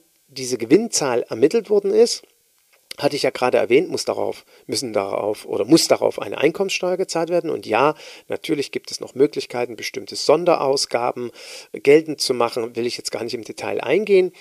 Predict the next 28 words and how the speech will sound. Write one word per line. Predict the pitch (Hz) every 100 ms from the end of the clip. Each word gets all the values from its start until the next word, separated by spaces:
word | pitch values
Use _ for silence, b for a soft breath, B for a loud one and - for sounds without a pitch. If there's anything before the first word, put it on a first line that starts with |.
| B B
Also | - 175
irgendwann | 214 214 165
steht | 156 147 135
dort | -
ja | 123
eine | 110 113
finale | - 120 107 -
Zahl | - - 135 185 B B
und | - 110
dann | 110 143
musst | 135 -
du | -
eben | - 104 110 123 _ _
davon | 95 - 104 131
diese | 143 117 - - -
Einkommenssteuer | 110 - - - - - -
zahlen. | - - - B B B B B
Und | -
das | 117
ist | 117 110
wichtig, | 117 - -
dass | 101 -
du |
das | - 98
berücksichtigst, | - 107 202 - 101 - - - - _
auch | 101 101 135 - _
in | 165
deiner | 135 95 101 120